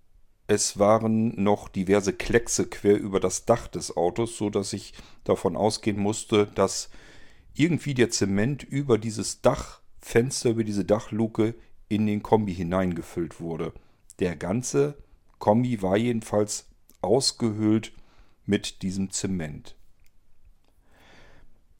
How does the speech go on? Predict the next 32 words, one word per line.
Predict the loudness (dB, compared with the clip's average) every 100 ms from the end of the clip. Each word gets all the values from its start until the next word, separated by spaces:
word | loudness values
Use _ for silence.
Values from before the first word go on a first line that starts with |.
| _
Als | 6 8
wir | 4
dann | 4 2 0
an | 2
die | 2
linke | 2 0 2 0
Seite | 4 2 2
des | -4 -4
P | -4 0
K | 0
Ws | 0 -4 -6
kamen, | -2 0 2 -2
sahen | 0 2 2 0 -4
wir | -8
es | -8 -10
dann. | -10 -10 -16 _ -20 -4
Unten | 2 2 2 -2
auf | -2 -4
dem | -2 0 0
Boden | 0 -2 0 -2
befanden | -2 -2 -2 -4
sich | -8 -6
einige | -4 -2 -2 -6
Glasscherben. | 0 0 0 -2 -4 0 0 0 -4 -6 -18 -20 -20 -20 _ -20 _ -8
Die | -4 -4
Fahrerseite, | -4 4 6 6 4 2 -6 -6 -8 -10 -16 -16
das | -14 -12 -12
Fenster | -4 -2 0 0
der | 0
Fahrerseite | 2 2 4 2 0 -4 -4
war | -6 -6
herausgebrochen, | -6 -6 -2 -2 -2 -6 -8 -6 -8 -8 -14